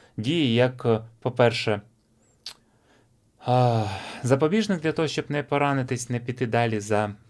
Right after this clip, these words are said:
межі, хоча тут не дає точилка це зробити. Або просто, ну, в принципі, вдарити сюди,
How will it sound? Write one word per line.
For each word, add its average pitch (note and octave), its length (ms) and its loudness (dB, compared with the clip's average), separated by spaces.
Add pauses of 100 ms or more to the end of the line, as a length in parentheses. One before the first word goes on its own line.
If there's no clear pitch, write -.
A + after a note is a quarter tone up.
межі, A#2 360 -2
хоча - 300 -8
тут G#2+ 240 -10
не G2 80 -4
дає G2+ 260 -6
точилка C#3+ 480 -6
це C3 140 -8
зробити. B2+ 500 -4 (720)
Або G3 460 4 (120)
просто, A#2 640 2 (920)
ну, D#3 180 -6
в - 40 -14
принципі, C#3 540 -4 (320)
вдарити B2+ 460 2
сюди, A#2+ 480 0